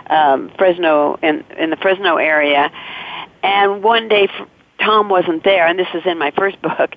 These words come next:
and I said to the priest who was in charge of our, our program, I said, "Well, where's Tom?" And he said, "Oh, he went into the Peace Corps in Peru." And so when my application came, now I did apply on my own 'cause I had heard,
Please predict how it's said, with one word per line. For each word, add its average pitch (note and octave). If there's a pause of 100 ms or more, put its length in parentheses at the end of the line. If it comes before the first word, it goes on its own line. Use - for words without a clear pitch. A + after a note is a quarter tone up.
(420)
and F#3+
I F#3+
said G#3
to G3
the D#3+
priest G3
who F3
was D#3
in D#3+
charge E3+
of D#3
our, D3
our D#3
program, F3+
I E3+
said, F#3+
"Well, F#3+
where's A3+ (100)
Tom?" B3+
And G3+
he G3
said, -
"Oh, G#3
he A3
went A3
into G3
the E3+
Peace G3
Corps F3+
in E3+
Peru." F#3+ (580)
And G3+ (100)
so G3 (300)
when G#3
my G3
application A#3
came, D3+
now F3+
I F#3
did A#3 (360)
apply A3
on F#3
my F#3+
own G#3+
'cause G3
I F#3+
had F#3+
heard, F3+